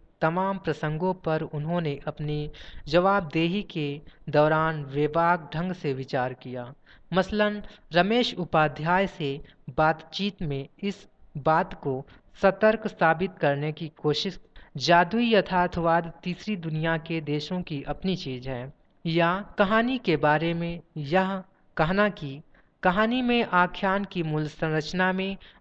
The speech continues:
बहुत बड़े परिवर्तन नहीं हुए हैं। कहानी ऊपर से भले ही कुछ बदली हुई दिखाई दे, पर भीतर से लगभग वही है जो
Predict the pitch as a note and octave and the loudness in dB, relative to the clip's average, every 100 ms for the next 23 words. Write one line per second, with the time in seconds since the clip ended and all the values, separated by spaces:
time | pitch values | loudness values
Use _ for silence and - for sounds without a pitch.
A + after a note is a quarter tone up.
0 | - F#3 A#3+ F3+ G3 G3+ F#3+ E3+ D3+ D3 | 2 4 4 4 2 4 2 2 2 0
1 | C#3+ D#3+ D#3+ - D3 D#3+ G#3+ E3 C#3 C3+ | 2 -2 -4 -6 -2 -2 0 -2 -2 -2
2 | C3 B2+ B2+ - - - - F3 G3 G3+ | -4 -6 -8 -12 -20 -6 0 2 4 2
3 | G#3+ F#3 E3+ D#3+ G3 F#3+ E3+ D3 C#3+ E3+ | 0 -2 -4 2 0 2 -2 -2 -2 -2
4 | F3+ D#3+ - D#3+ - - - C#3 C#3 D#3 | -2 -4 -6 -8 -8 -16 -10 -4 -4 -2
5 | G#3 F3 E3 C3+ C3+ D3+ E3+ E3 C3 C3+ | -2 0 -2 -6 -2 0 0 -4 -8 -10
6 | - - _ G3+ G#3 F3 G#3+ A3+ A3+ A3 | -16 -20 _ 6 6 4 0 0 0 0
7 | D3+ D3 C#3+ E3 D3+ C#3 D3 G#3 F3+ D3 | 2 0 0 -4 -4 -4 -2 0 0 0
8 | C3+ C3+ | -2 -6